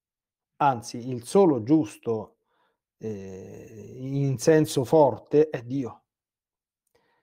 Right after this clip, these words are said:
Cioè, quando si parla di giustizia, la prima giustizia è la giustizia divina. E la giustizia divina, quando si parla della giustizia divina,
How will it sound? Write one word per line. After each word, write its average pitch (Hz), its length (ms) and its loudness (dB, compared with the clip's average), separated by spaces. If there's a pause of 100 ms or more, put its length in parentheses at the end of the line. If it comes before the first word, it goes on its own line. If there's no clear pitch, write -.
(260)
Cioè, - 160 -20 (240)
quando 147 220 -2
si 151 100 0
parla 165 220 6
di 147 100 -2
giustizia, 143 840 -4 (1000)
la 113 180 -6
prima 175 320 2
giustizia 135 1000 -8
è 147 160 -4
la 139 140 0
giustizia 117 960 -10
divina. 101 540 -14 (640)
E - 100 -14
la 127 100 -2
giustizia 180 420 0
divina, 190 560 2 (680)
quando 175 260 2
si 143 120 0
parla 160 180 6
della 135 140 4
giustizia 123 320 -8
divina, 127 360 -2